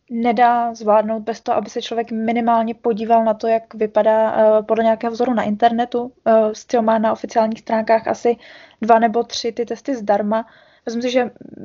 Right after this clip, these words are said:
minimálně tohle člověk musí absolvovat, aby alespoň trochu tušil, nebo myslím si, že by musel být absolutně geniální, aby to zvládnul úplně bez přípravy. A samozřejmě, eh, já jsem teda ten člověk, který z toho byl natolik nervózní, že si pořídil docela dost té přípravy a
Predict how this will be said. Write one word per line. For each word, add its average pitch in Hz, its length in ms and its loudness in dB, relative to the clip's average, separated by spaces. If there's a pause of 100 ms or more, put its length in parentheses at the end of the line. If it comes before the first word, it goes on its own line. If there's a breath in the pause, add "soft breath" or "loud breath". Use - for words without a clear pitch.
(420)
minimálně 240 580 2
tohle 220 460 0
člověk 226 320 -6
musí 220 360 -6
absolvovat, 208 600 -2
aby 220 200 0
alespoň 220 320 -2
trochu 220 260 -6
tušil, 208 380 -4
nebo 208 340 0
myslím 240 420 -2
si, 233 40 -8
že 262 80 4
by 254 80 4
musel 233 220 -2
být 233 120 -4
absolutně 233 340 0
geniální, 208 600 2
aby 208 120 -6
to 220 120 -6
zvládnul 214 460 2
úplně 220 320 -4
bez 214 200 -2
přípravy. 220 520 -2 (480 loud breath)
A 254 100 4
samozřejmě, 247 540 0 (440 loud breath)
eh, 233 400 8 (500)
já 240 140 2
jsem 240 160 -8
teda 240 160 0
ten 240 140 -4
člověk, 233 280 -6
který 226 340 -6
z - 100 -20
toho 247 160 -4
byl 240 160 -2
natolik 240 300 0
nervózní, 233 540 0
že 247 100 -4
si 240 160 -6
pořídil 247 380 2
docela 240 280 2
dost 226 200 -4
té - 160 -18
přípravy 226 600 2
a 226 180 4